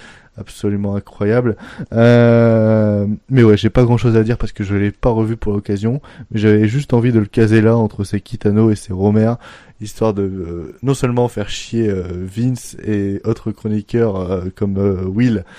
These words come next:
qui, qui n'aiment pas Bob l'éponge, que pour me, juste me faire un plaisir d'entendre, euh, des gens comme,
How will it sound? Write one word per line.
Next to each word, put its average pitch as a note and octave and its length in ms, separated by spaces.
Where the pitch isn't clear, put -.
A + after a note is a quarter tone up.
qui, G2+ 320
qui - 140
n'aiment G#2 140
pas A2+ 140
Bob G#2 200
l'éponge, B2+ 400
que A#2+ 300
pour A2 320
me, G2+ 180
juste A#2+ 300
me G#2+ 160
faire A#2 220
un G#2 100
plaisir A#2+ 420
d'entendre, A2+ 520
euh, G2 340
des G2 460
gens A#2+ 200
comme, G#2 300